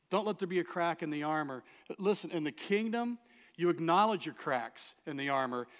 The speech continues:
and you tell people about them. Doesn't mean you have to shout it from a rooftop, but find a trusted friend or two.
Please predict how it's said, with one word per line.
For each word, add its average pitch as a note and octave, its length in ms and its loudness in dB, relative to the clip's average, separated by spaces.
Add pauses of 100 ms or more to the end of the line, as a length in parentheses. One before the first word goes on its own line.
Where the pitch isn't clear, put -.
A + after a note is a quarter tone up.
(100)
and D3 120 2
you G#3+ 80 0
tell C4 280 4
people C#3 320 -6
about A2+ 260 2
them. G#2 180 -12
Doesn't F#3+ 240 -4
mean F#3+ 120 -2
you F3 100 0
have F3 120 -2
to D3+ 60 -12
shout F3+ 280 0
it D#3+ 80 -6
from D3+ 120 -6
a C3+ 40 -6
rooftop, D3 640 -4 (340)
but - 100 -16
find G#3+ 340 4
a - 40 -2
trusted G#3 420 -4
friend B3 320 0
or E3+ 60 0
two. C3+ 400 -4